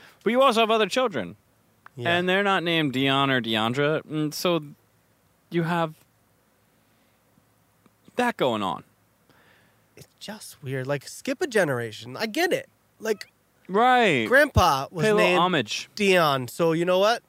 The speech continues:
Speaker 2: Your son's son is gonna be named Dion. I get that. Generational gaps.
Speaker 1: Sure.
Speaker 2: Fair. But I'm Jared Smith. I have a baby son, a new human being, a man born into this earth, and I'm gonna name him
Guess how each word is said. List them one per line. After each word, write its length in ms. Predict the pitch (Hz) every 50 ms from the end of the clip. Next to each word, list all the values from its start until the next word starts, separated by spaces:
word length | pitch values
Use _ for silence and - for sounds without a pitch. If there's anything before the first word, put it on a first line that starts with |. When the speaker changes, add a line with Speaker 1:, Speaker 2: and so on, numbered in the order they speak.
| _ _ _ _ _
Speaker 2:
Your 180 | 180 165 180
son's 420 | 165 - - 233 226 220 214 190 160
son 300 | - - 175 160 151 147
is 140 | 143 135 131
gonna 160 | 156 143 139
be 80 | 143
named 260 | 143 147 147 143 135 -
Dion. 260 | 160 156 143 127 139
I 60 | 160
get 280 | 180 - 330 359 - -
that. 220 | - 120 85 - _ _ _ _ _ _ _ _ _ _ _ _ _ _ _
Generational 640 | - 269 269 262 254 262 262 - - 240 220 180 156
gaps. 520 | - 220 - 127 - - - - - - _ _ _
Speaker 1:
Sure. 300 | - - - 127 123 117 - _ _
Speaker 2:
Fair. 480 | - - - 233 233 190 131 110 107 - _ _ _ - - _ _ _ - _ _ - _ -
But 180 | - 143 - - - _ _ _ _ _ _
I'm 280 | 147 160 190 233 233
Jared 340 | 185 185 196 202 202 196 165
Smith. 440 | - - - 160 170 220 240 - - -
I 120 | - 190 208
have 200 | 214 240 233 180
a 80 | 151
baby 520 | 123 117 - _ - 151 165 185 196 202 170
son, 340 | - - 175 185 214 226 - -
a 80 | 139
new 300 | 139 139 147 165 208 262
human 420 | 277 254 - 247 247 240 220 185 147
being, 440 | 127 151 156 175 214 247 269 262 - _ _ _ - _ _ _
a 120 | 135 135 147
man 600 | 139 139 147 165 185 240 294 311 294 277 262 247 - - _ _ _ _ _
born 260 | - 226 311 311 302
into 240 | 294 262 208 226 247
this 220 | 226 277 285 -
earth, 340 | 208 233 262 311 302 - - - - - - - -
and 120 | 180 180 180
I'm 160 | 214 247 294
gonna 200 | 359 320 294 262
name 200 | 233 240 247 226
him 240 | 233 233 202 151 -